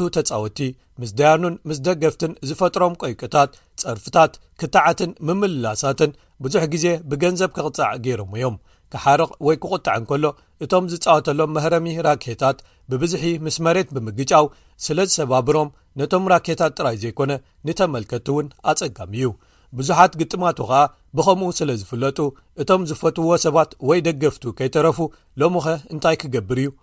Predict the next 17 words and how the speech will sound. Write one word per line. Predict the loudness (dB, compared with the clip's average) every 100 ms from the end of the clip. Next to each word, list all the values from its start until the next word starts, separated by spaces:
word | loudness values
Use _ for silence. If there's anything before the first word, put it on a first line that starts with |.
| -2
ወይ | 2 2
ክብል | 2 -2 -2
እዩ | -4 -6
እናበሉ | -8 -4 0 0 0 -8 _
ዝሽቕረሩሉ | -6 -4 -2 0 -2 -4 -8
እዩ። | -2 -2 -2 -8 _ _ -8
እቶም | 2 2 2
ዝከላኸሉሉ | -4 -2 2 2 2 -2 -2 -4 -6 _ _
ንሕና | -6 0 0 0
ነቲ | -2 -4 -2
ስልቲ | -4 -2 2
ኣጻዋውትኡን | 4 4 4 4 2 -2 -4 -4 _ _
ፍሉይ | -4 0 0
ክእለቱን | 0 2 2 0 -4
ኢና | -2 -2 -2
ነሰማቕሮ | -2 -6 -4 -6 -4 -2
እምበር | 0 0